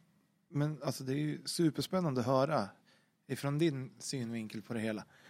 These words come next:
För man hör ju ofta så här att ibland, ja, men det här var ju jättekonstigt, och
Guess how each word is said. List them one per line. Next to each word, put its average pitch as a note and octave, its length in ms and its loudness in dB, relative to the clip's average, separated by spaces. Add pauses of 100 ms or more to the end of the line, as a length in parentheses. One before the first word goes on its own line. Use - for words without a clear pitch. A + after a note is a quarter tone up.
(260)
För C#3 60 -2
man D3+ 200 8 (140)
hör C#3+ 200 4
ju F3 60 6
ofta A2 200 0
så A#2 80 -6
här G#2+ 140 -8 (260)
att A#2 160 -12 (120)
ibland, B2+ 440 -4 (720)
ja, B2+ 220 4
men B2+ 140 0
det B2+ 80 6
här E3+ 200 8
var B2+ 100 4
ju A#2+ 440 0
jättekonstigt, C3+ 880 -4
och B2 280 -8